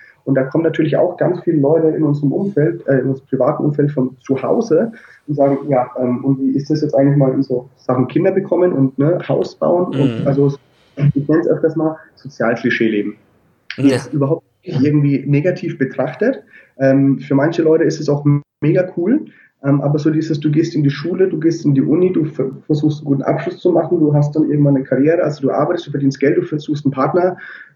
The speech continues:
Speaker 1: ähm, du verheiratest und dann holst du einen Kredit bei der Bank und dann zahlst du dann ab, bis du in Rente bist und dann stirbst du irgendwann so in der Art. Ähm, es ist aktuell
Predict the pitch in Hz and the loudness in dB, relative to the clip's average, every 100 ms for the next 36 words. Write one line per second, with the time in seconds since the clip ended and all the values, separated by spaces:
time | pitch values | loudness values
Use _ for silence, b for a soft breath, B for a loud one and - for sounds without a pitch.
0 | - 131 135 139 139 - - 143 139 131 | -2 2 4 4 2 -2 -4 0 2 2
1 | 90 - - _ - 131 139 160 170 180 | -2 -8 -20 _ -4 0 2 2 0 0
2 | 175 - 147 139 143 139 139 139 147 165 | -2 -2 0 2 0 0 0 0 -2 0
3 | 143 131 127 135 175 180 151 135 135 - | 0 0 0 0 0 0 0 2 0 0
4 | 135 143 139 135 151 160 147 139 131 165 | -2 0 0 0 0 -2 -2 0 2 0
5 | 170 175 175 147 143 139 - - 131 - | 2 0 0 0 2 0 -2 -4 -4 -2
6 | 113 113 110 110 110 110 113 113 B B | -2 0 0 -2 -4 -2 -2 -4 B B
7 | B B B _ 131 135 139 143 _ _ | B B B _ 2 2 2 -2 _ _
8 | _ _ B B - 147 - - - 185 | _ _ B B -4 -4 -6 -6 -2 -2
9 | - - 156 - - 160 151 156 156 | -2 -6 -6 -4 -2 0 0 -2 -6